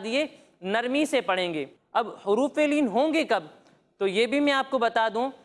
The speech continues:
کہ واو ساکن سے پہلے جب زبر ہو تو وہاں پر واو لین ہوگا۔ جیسا کہ آپ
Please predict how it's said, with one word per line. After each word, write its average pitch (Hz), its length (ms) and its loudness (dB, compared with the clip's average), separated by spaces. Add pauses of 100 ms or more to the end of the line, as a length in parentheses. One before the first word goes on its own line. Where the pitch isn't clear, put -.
(280)
کہ 240 140 0
واو 208 360 0
ساکن 269 400 0
سے 254 140 0
پہلے 233 340 0
جب 226 220 0
زبر 214 360 0
ہو 226 220 2 (320)
تو 220 120 0
وہاں 208 280 2
پر 277 280 -2 (100)
واو 202 420 0
لین 202 240 -2
ہوگا۔ 160 360 0 (920)
جیسا 202 260 0
کہ 226 120 -2
آپ 226 160 2